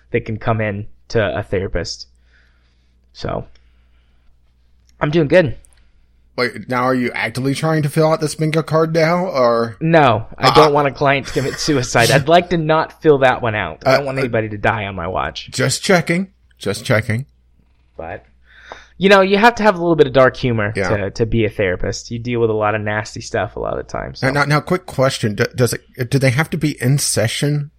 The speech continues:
Speaker 2: for it to count, or? Uh, okay, I'll stop. <laughs>
Speaker 1: Well, I think that would be bonus points if it happens in session, but outside of session still counts.
Speaker 2: Okay.
Speaker 1: 'Cause they're considered under your care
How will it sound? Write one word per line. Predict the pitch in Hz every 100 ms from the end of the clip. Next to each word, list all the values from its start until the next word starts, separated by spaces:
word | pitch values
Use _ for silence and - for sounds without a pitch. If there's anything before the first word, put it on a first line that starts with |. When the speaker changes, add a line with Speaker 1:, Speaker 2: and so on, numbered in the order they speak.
| - 120
Speaker 2:
for | 131
it | 131
to | 123
count, | - 131 135 143 -
or? | 107 107 107 - _ _ _ _ _ _ _ _ _ _ -
Uh, | 135 -
okay, | 127
I'll | 101
stop. | 113 - 107 127 - -
<laughs> | 214 214 - - - _ _ _ _ _ - - - -
Speaker 1:
Well, | 160 202
I | - 185
think | 254 -
that | -
would | 202
be | 185
bonus | 156 151 151 156
points | 175 170 165
if | 131
it |
happens | 117 123 131 127
in |
session, | 120 127 120 143 151 - - - -
but | 131 -
outside | - 160 - 151
of | 143
session | 139 127 123
still | 113 113
counts. | 92 - 113 - - _ _ _ -
Speaker 2:
Okay. | 135 135 87 - _ _ _ _ _ _ -
Speaker 1:
'Cause | 151
they're | 220
considered | 220 180 196 175 -
under | - 160 165 160
your | 131 131
care | 123 135 127 120 113